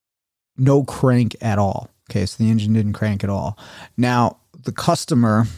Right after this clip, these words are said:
this is going back even further, the customer attempted to fix their no crank. That's what this originally was. The engine did not turn over by putting a new battery in it. And that did not fix it,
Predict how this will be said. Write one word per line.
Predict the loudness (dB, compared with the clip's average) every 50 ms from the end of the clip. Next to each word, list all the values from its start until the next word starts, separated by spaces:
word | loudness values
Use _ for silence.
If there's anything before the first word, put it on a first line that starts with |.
| -14 _ _
this | -10 -8
is | -6 -6 -6 -8
going | -4 -2 0 0 0 0
back | 0 0 0 0 0
even | 0 0 0 -2
further, | -2 0 0 2 2 2 2 0 0
the | 0 -2 -4
customer | -4 -2 0 0 0 -2 -4 -2 0 2 2 2 0 0 -2
attempted | -6 -6 -4 -2 0 0 0 0 0 0 0 2 2 0 -2 -4 -8 -12 -20 -20 -20 _
to | -4 -2 -2 -2
fix | -2 -2 -2 0 0 0 0 -4 -8 -12 -12 -14 -16 -18 _ _ -4
their | 0 2 2 4 2 2 0 -2 -2 -2
no | 0 2 2 2 2
crank. | 0 -2 -4 -4 -4 -4 -4 -6 -6 -6
That's | -6 -6 -6 -4 -6
what | -6 -4
this | -4 -4 -4
originally | -4 -2 0 0 0 2 2 2 2 2 2 2 2
was. | 2 0 -2 -2 -4 -4 -6 -6 -4
The | -2 0
engine | 0 0 0 0 0 0
did | 2 2 2 2
not | 2 2 0 0
turn | 0 -2 -2 0 0
over | -2 -2 -4 -4 -4 -4 -4 -4 -6 -12 -20 -20 -20 -20 -20 -20 -20 -8 -4
by | -2 -2
putting | 0 2 2 2 2 4 2 2 2
a | 2 2
new | 2 4 4 4 4 4 2
battery | 2 0 -2 -2 -4 -4 -6 -6 -6 -6
in | -6 -8
it. | -10 -12 -16 -18 -20 -20 -20 -20 -20 -20 -20 -18 -8 -2
And | 0 2 2
that | 2 2 0 0 0
did | 0 2 2 2
not | 2 2 0 -2
fix | -2 -2 -2 -2 -2 -4 -4
it, | -2 -2 -2 -2